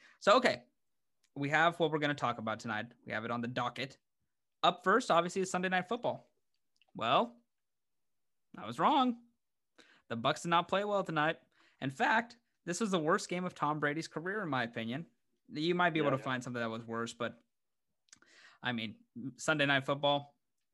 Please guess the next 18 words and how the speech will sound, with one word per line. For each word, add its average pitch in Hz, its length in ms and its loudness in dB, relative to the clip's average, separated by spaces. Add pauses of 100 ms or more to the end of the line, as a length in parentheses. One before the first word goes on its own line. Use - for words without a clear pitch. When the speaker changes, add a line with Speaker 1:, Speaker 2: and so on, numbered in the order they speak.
(760)
Speaker 1:
you 143 260 2
us-, 139 180 -2
he 139 280 -10
usually 139 340 -2
shows 131 280 -2
up. 135 260 0 (540)
I 139 100 2
will 196 160 4
say 233 200 2
this. 202 500 -2 (260)
The 151 180 -2
other 214 300 4
times 190 460 -2
he 170 160 -2
has 147 180 -4
lost 135 500 0 (100)
like 123 260 -2
this 110 440 -10